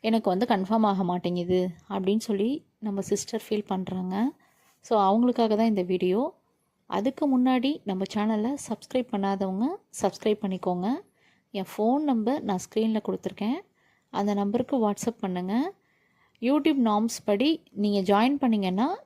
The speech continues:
என் பர்சனல் ஃபோன் நம்பர் உங்களுக்கு ஷேர் பண்ணுவாங்க. அப்புறம் பார்த்தீங்கன்னா, நம்ம சேனல்ல கம்யூனிட்டி போஸ்ட்டுன்ட்டு எல்லாமே ஷேர் பண்ணிகிட்ருக்கோம். அதுல என்ன ஷேர் பண்ணிகிட்ருக்கோம் அப்படின்னு பார்த்தீங்கன்னா, நம்ம WhatsApp-ல நானும் சப்ஸ்கிரைபரும் பேசின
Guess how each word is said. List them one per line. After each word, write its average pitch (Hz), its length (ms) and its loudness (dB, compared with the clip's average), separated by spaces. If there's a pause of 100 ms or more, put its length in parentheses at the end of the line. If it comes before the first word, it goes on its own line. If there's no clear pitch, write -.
(100)
என் 214 220 0
பர்சனல் 285 560 2
ஃபோன் 226 320 2
நம்பர் 208 300 2
உங்களுக்கு 220 360 2
ஷேர் 202 320 2
பண்ணுவாங்க. 185 480 -2 (760)
அப்புறம் 294 300 2
பார்த்தீங்கன்னா, 254 380 2
நம்ம 220 240 2
சேனல்ல 233 280 2 (100)
கம்யூனிட்டி 254 440 0 (140)
போஸ்ட்டுன்ட்டு 226 720 2 (100)
எல்லாமே 190 340 4
ஷேர் 202 340 2
பண்ணிகிட்ருக்கோம். 202 680 -2 (560)
அதுல 214 280 2
என்ன 269 360 2
ஷேர் 240 320 0
பண்ணிகிட்ருக்கோம் 220 580 0
அப்படின்னு 202 300 0
பார்த்தீங்கன்னா, 190 520 -2 (800)
நம்ம 226 280 4
WhatsApp-ல 240 640 2 (1040)
நானும் 269 400 2
சப்ஸ்கிரைபரும் 254 720 2
பேசின 208 400 2